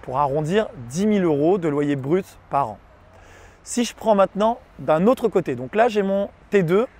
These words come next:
en région parisienne à cent vingt mille euros qui génère dix mille euros de loyer. De l'autre côté, je vais prendre toujours un en-, une enveloppe de cent vingt mille euros en campagne en France avec un petit immeuble de rapport pour cent vingt mille euros qui va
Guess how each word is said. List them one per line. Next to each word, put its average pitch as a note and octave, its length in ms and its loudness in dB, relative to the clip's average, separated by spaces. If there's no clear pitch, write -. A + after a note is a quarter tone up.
en G3 100 4
région F#3+ 220 2
parisienne F3 320 2
à F#3+ 80 0
cent - 260 -2
vingt F#3 120 4
mille E3+ 140 0
euros E3+ 200 2
qui F3+ 140 -8
génère F3 280 0
dix D#3+ 180 -6
mille F3 140 0
euros D3+ 120 0
de C#3 60 -4
loyer. B2 180 -4
De D#3 80 0
l'autre A3 200 4
côté, B3+ 380 0
je D3+ 100 -8
vais F3+ 80 2
prendre B3 400 -2
toujours B3+ 280 -2
un G3+ 100 0
en-, G3 160 -2
une F#3+ 100 -4
enveloppe G3 300 0
de D#3 100 -2
cent A#3+ 240 -4
vingt A3+ 100 0
mille G3+ 160 2
euros G3 260 2
en D#3 100 -2
campagne E3+ 480 0
en C#3 100 -4
France - 540 -2
avec F3+ 260 2
un D#3+ 100 -2
petit B3 260 -4
immeuble G#3 300 -2
de E3 60 -2
rapport E3 480 0
pour E3+ 140 -16
cent F#3 120 -6
vingt F3 100 -2
mille D#3 140 -4
euros E3+ 180 0
qui - 180 -8
va E3+ 200 2